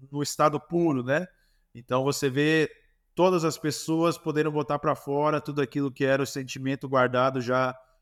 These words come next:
há oito anos. E, e, e é um sentimento realmente de gratidão, porque naquele momento é onde tudo mudou, é onde tudo nós estamos vivendo agora.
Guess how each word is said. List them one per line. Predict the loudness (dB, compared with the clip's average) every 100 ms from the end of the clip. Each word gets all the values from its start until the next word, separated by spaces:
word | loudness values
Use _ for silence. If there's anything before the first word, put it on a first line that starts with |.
| -2
há | 0
oito | 2 0 -2 0
anos. | 0 -2 -8 -14 _ _ _ _ _
E, | -6 -4 -2 -4 -4 -4
e, | 2
e |
é | 2
um | 2
sentimento | 0 -4 -4 -4 -4 -2
realmente | 0 0 0 -4
de |
gratidão, | 0 0 0 -4 -2 -2
porque | -2 -8 -4
naquele | -4 -2 -4
momento | -2 -4 -4 -4 -4 -6 _ _
é | 0
onde | 2 2 0
tudo | -2 -2
mudou, | -2 -2 0 4 4
é |
onde | 4 0
tudo | -4 -8 -4
nós | -4 -4
estamos | -4 -8 -6
vivendo | -2 -2 -2 -2 -2
agora. | -2 -2 0 0 0